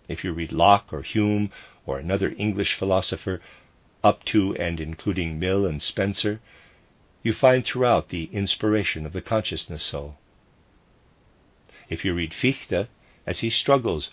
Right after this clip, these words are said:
within the ego itself, you have the inspiration of the ego through the folk soul.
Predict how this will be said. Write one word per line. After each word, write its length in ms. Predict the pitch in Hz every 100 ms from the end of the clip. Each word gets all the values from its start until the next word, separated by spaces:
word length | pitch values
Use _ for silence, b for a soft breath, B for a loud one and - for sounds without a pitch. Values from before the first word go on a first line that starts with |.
| -
within 560 | 95 95 113 127 139 139
the 280 | - - 110
ego 360 | 123 113 117
itself, 640 | 120 120 113 - 147 - - _ _ _ _ _ _ B B B
you 120 | 110
have 180 | 101 92
the 140 | 98 87
inspiration 680 | 90 - 87 82 - 107
of 280 | - 139 127
the 240 | 107 80 78
ego 360 | 78 76 78 - -
through 140 | 90
the 120 | 82 90
folk 280 | 85 82
soul. 360 | - 92 73 71